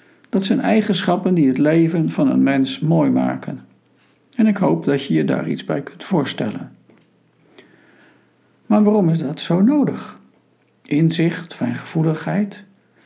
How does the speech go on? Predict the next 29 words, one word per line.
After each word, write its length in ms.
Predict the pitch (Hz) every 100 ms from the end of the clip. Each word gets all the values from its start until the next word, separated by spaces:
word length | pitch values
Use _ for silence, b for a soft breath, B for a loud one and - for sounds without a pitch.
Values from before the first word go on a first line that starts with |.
| b b b b
We 60 | -
hebben 220 | 190 185
in 120 | 180
de 60 | 147
Bijbel 420 | 143 143 160 156
toch 200 | - 156
duidelijke 540 | 147 156 151 147 135 147
regels 580 | 143 165 170 208 -
voor 160 | - 170
het 120 | 165
leven 360 | 151 170 202 170
als 180 | - -
kinderen 380 | 156 156 151
van 180 | 143 143
God, 400 | - 185 202 - -
als 200 | 151 -
volgelingen 600 | 156 156 160 151 151 147
van 180 | 151 143
Jezus, 720 | 151 180 208 254 - - b b b b
als 160 | - 131
mensen 420 | 151 160 165 185
die 80 | 175
zich 180 | 170 -
laten 300 | 139 - 147
leiden 320 | 143 143 143
door 140 | 147
de 60 | -
Heilige 360 | 131 143 -
Geest. 560 | 165 147 254 254 -